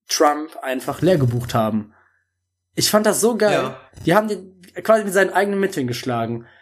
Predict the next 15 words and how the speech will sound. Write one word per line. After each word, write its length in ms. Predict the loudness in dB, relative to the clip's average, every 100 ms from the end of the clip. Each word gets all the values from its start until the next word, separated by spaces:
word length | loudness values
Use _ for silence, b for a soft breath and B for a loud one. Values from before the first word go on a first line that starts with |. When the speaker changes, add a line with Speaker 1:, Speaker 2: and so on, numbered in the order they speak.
| B
Speaker 1:
Und 120 | -4 -2
ich 80 | 2
fand, 280 | 2 2 -2
das 140 | 0
war 100 | 0
doch, 100 | 0
das 180 | -2 -4
ist 260 | -4 -2 -2
doch 80 |
für 140 | 2 2
mich 260 | 2 -4 -10 b b b b b 0
das 360 | 2 2 0 2
Zeichen 600 | 2 2 -2 -6 -6 -4
so 260 | 0 0 0
auch 420 | -2 -4 -10